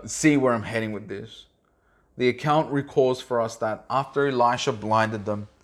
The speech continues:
he led them into the kingdom of Samaria, which was the northern kingdom, uh, which at the time was ruled by King Jehoram. Uh, so what seemed to these men initially as having finally surrounded ma-, the man of God, right,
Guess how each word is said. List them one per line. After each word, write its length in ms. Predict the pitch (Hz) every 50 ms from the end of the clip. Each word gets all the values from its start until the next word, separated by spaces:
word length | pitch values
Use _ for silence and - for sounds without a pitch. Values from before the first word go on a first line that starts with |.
| _ _ _
he 200 | - - 151 147
led 300 | 135 131 135 135 131 123
them 140 | 135 135 131
into 220 | 127 127 - 135
the 60 | 123
kingdom 400 | 110 - - 123 120 117 113 113
of 100 | 110 104
Samaria, 540 | - - 113 104 95 92 87 90 92 92 - - - _ _ _ _ _ _ - _
which 180 | - 127 127 131
was 180 | 139 123 113
the 80 | 113 120
northern 400 | 120 120 120 127 123 123 123 117
kingdom, 560 | - - 131 120 117 113 110 107 110 104 107 - _ _ _
uh, 220 | - 107 110 107 107
which 180 | 113 117 -
at 120 | 143 - -
the 60 | 127
time 360 | - - 147 147 156 156 151
was 180 | 131 110 98 113
ruled 240 | 131 131 131 113
by 220 | 110 117 - 107 107 - - - - - _
King 420 | _ - 151 139 139 139 127 107 - _ _ _ 113 110
Jehoram. 640 | 101 139 139 127 135 131 113 110 98 95 101 101 - _ _ _ _ _ _ _ _ _ _ _ _ _ _ _ _ _ _ _ _ _ _
Uh, 160 | - 123 123
so 160 | 127 - 156
what 220 | 147 139 143 139 -
seemed 460 | - - - 180 190 208 220 220 214
to 100 | - 202
these 300 | 160 156 156 147 123 127
men 420 | 135 131 131 135 143 147 147 147 143
initially 680 | - 131 135 135 131 143 151 147 - - 143 143 -
as 160 | - 123 113 -
having 340 | - - 143 147 139 135
finally 460 | 127 - - 135 131 143 156 160 160 147
surrounded 640 | - - 151 139 135 135 135 135 143 143 139 135
ma-, 260 | 131 127 131 135 139 - 123
the 100 | 127 127
man 300 | 127 123 127 135 143 143
of 160 | 131 113 -
God, 380 | 120 120 123 131 131 131 113 101
right, 340 | 107 107 107 110 110 -